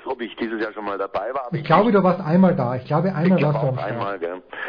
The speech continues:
Speaker 1: Ähm, ja, die Saison ist mittlerweile auch schon, äh, fünf Rennen alt und, äh, vier von diesen fünf Rennen haben die alten Haudigen gewonnen.
Speaker 2: Na
Speaker 1: Wenn
Speaker 2: schau.
Speaker 1: du's so willst. Also Kevin Harvick dreimal und jetzt zuletzt in Fontana Martin Truex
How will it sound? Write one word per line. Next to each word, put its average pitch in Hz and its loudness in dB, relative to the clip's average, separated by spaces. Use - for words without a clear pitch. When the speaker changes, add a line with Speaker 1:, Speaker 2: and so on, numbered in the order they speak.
Speaker 1:
Ähm, 131 -6
ja, 156 -4
die 190 -8
Saison 190 -6
ist 175 -8
mittlerweile 170 -4
auch 180 -8
schon, 170 -6
äh, 156 -4
fünf 180 -8
Rennen 196 -6
alt 196 -8
und, 143 -6
äh, 139 -6
vier 196 -6
von 160 -8
diesen 143 -6
fünf 160 -8
Rennen 147 -6
haben 135 -6
die 123 -6
alten 107 -6
Haudigen 104 -6
gewonnen. 80 -8
Speaker 2:
Na 160 -2
Speaker 1:
Wenn 151 -2
Speaker 2:
schau. 110 -6
Speaker 1:
du's - -10
so 107 -4
willst. 85 -8
Also 101 -4
Kevin 123 -6
Harvick 135 -8
dreimal 147 -6
und 131 -8
jetzt 127 -8
zuletzt 117 -6
in 110 -6
Fontana 101 -6
Martin 95 -8
Truex 95 -6